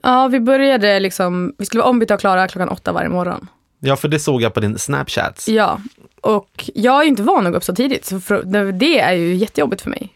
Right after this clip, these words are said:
Speaker 1: För att jag somnar ju så sent.
Speaker 2: Mm.
Speaker 1: Så att
Speaker 2: Du
Speaker 1: börja
Speaker 2: måste
Speaker 1: åt-
Speaker 2: låna den här boken av mig, då
Speaker 1: Ja.
Speaker 2: somnar du i tid. Det är mitt bästa.
Speaker 1: Ja! Ja, jag borde verkligen ha någonting som gör att jag kan somna ordentligt. Men i alla fall så, liksom, efter väldigt få timmars sömn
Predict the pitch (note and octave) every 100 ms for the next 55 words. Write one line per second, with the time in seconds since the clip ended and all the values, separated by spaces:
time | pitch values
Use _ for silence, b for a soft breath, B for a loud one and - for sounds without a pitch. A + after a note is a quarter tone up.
0 | _ - G3+ A#3 B3 B3+ A3+ C4 G3 F3
1 | - - - - b b b b - A#2
2 | A#2 B2 - _ - G3 - - _ _
3 | G3 F#3 G#3 G#3 - B3 C#3+ D3+ C#3+ D#3+
4 | D3 C3+ E3 F3+ - B2 A2+ A2 G#3+ C#4
5 | F#4 G4+ G4+ D#4 G#3+ B2 G2 - B2+ E3
6 | C3+ - B2 F#4+ G4+ A3 - - B B
7 | B B B B A#3+ A#3+ C4 B3 B3+ B3+
8 | A3 G#3 G#3 G#3 F#3+ F3+ F#3 F3+ F#3+ F#3+
9 | F3+ F3+ F3 F3+ F#3+ F#3 F3+ F#3 F#3 -
10 | - A3 A3 A3 - _ _ A3 A3 A3+
11 | G#3 F#3+ F3+ - - _ - F#3+ F#3+ G#3+
12 | - G3 G#3 G#3+ - A3+ F#3+ F#3 F3+ -
13 | G3 E3 -